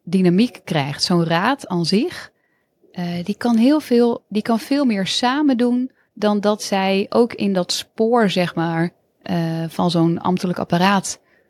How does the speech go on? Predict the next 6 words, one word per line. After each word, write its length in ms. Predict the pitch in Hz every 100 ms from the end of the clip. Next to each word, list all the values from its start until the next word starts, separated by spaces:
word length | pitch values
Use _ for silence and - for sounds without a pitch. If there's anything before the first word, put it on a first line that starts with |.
| _ _
zouden 400 | 185 170 156 156
moeten 240 | 160 151
passen. 480 | - 156 - - - _ _ _ _ _ _ -
Dus 180 | 196
ik, 200 | - 233 -
ja, 340 | 214 180 151